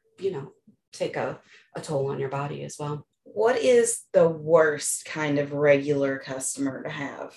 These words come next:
Speaker 1: So a lot of the clubs have club customers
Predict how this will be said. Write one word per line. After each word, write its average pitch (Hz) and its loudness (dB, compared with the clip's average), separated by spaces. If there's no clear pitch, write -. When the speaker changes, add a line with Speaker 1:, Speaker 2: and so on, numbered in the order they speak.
Speaker 1:
So 220 6
a - 6
lot 214 4
of 269 6
the 277 2
clubs 156 0
have 143 -4
club 147 2
customers 269 -2